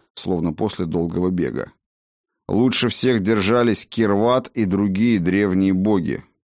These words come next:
вернее сказать, башки. Но насколько их хватит? Тем более, что, как сознавал познавший тьму, дорога никуда не вела. Ветры магии стихли, поток её почти остановился.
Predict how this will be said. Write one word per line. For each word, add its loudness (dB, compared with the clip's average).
вернее -2
сказать, -2
башки. -6
Но 2
насколько 0
их -6
хватит? -6
Тем 0
более, 2
что, 0
как -2
сознавал 0
познавший -2
тьму, -2
дорога 0
никуда -2
не 0
вела. -2
Ветры 0
магии 2
стихли, -4
поток -2
её 2
почти -2
остановился. -2